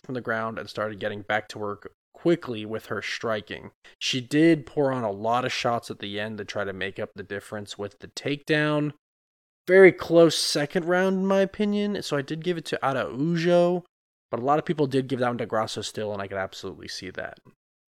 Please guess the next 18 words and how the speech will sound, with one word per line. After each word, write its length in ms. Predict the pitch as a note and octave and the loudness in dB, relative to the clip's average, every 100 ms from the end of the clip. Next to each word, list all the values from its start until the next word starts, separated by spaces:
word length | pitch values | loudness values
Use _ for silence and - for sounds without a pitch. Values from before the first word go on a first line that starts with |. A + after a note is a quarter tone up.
| _ _ _ _ _ | _ _ _ _ _
Round 200 | D3 F#3+ | 6 6
three 140 | G3 | 6
was 120 | G3+ C3+ | 4 2
the 80 | |
closest 420 | B2+ C#3 C3 C3+ C3+ | 0 0 0 -2 -2
round 180 | B2 | -2
so 140 | - A#2+ | -4 -6
far 260 | - A#2 | -2 0
in 60 | A#2 | 0
this 160 | A#2 - | -4 -4
fight, 160 | B2 | -4
with 160 | F#2 - | -4 -4
both 220 | B2+ C#3+ | -4 -2
women 240 | B2+ A#2+ A2+ | -4 -4 -6
landing 260 | A2 A2 | -8 -8
some 140 | - G2 | -12 -14
clean 300 | - E3 F3+ | -4 -2 0
shots, 460 | - B2 A#2+ - | 2 0 -2 -6